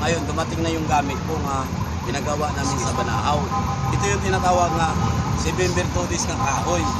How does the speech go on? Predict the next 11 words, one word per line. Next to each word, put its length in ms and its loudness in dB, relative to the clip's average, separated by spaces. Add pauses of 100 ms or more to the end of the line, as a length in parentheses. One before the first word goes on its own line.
(400)
Ikaw 160 4
yung 160 2
pangalawang 480 2
kumuha 320 2
sa 320 2
akin 180 0 (380)
mula 240 2
pinasok 400 0
namin 240 0
ni 160 0
Commander 360 0